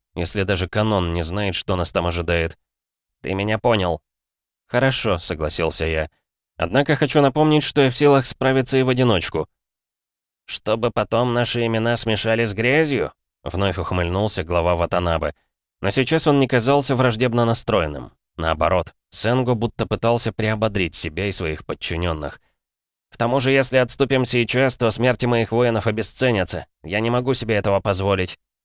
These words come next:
Вот таким он мне нравился. Справедливый и решительный глава крупнейшего клана на острове. «Ваше право»,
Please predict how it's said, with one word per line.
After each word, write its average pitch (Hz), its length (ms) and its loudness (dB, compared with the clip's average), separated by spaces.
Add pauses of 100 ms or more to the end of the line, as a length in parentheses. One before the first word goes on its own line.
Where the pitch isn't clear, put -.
(460)
Вот 92 300 -2
таким 107 420 -4
он 113 180 -2
мне 110 220 -2
нравился. 82 640 -2 (200)
Справедливый 95 880 -2
и 90 120 -4
решительный 85 640 -2
глава 82 360 0
крупнейшего 92 640 -4
клана 78 360 -2
на 78 120 -2
острове. 76 520 -4 (760)
«Ваше 135 380 0
право», 92 420 0